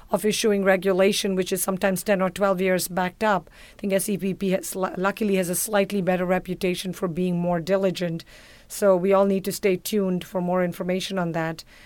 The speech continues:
Uh, let's go into a little bit more details with respect to the C P T and O P T position to determine if it is directly related to the student's program of study. Um,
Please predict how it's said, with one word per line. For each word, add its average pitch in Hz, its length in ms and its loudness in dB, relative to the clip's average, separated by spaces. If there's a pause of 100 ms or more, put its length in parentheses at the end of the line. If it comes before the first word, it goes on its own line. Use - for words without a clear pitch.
(360)
Uh, 208 40 2
let's 262 260 4
go 247 200 8
into 226 380 4
a 208 120 2
little 214 240 2
bit 202 140 2
more 196 220 2
details 185 720 0 (320)
with 208 240 0
respect 208 720 0
to 208 160 -2
the 190 140 0
C 214 240 -4
P 208 180 -2
T 208 180 -2
and 196 140 2
O 202 120 0
P 208 140 -4
T 196 160 -4
position 180 840 0 (440)
to 208 100 -2
determine 214 580 2
if 196 140 0
it 208 60 2
is 190 120 2
directly 202 480 2
related 190 420 0
to 196 80 -4
the 180 80 -2
student's 185 400 -4
program 190 440 0
of 170 100 -4
study. 202 540 0 (640)
Um, 196 600 -2